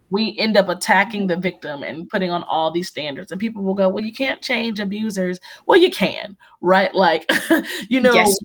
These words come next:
Speaker 2: yeah.
Speaker 1: we don't have as many public lynchers anymore. Like, that's because, like, over time, we changed the culture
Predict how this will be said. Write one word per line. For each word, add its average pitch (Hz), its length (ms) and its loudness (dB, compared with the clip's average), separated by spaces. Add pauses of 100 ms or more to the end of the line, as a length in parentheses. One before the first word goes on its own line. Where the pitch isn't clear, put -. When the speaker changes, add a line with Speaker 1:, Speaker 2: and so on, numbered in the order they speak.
(120)
Speaker 2:
yeah. 202 240 -2
Speaker 1:
we 262 160 2
don't 269 240 2
have 226 320 2
as 185 180 -2
many 202 240 -2
public 196 400 -2
lynchers 185 520 -2
anymore. 143 520 -4
Like, 156 220 -2
that's 175 280 0
because, 190 440 -2
like, 175 240 -4
over 202 280 4
time, 190 380 -2
we 185 140 -4
changed 175 340 -6
the 170 80 -10
culture 165 560 -8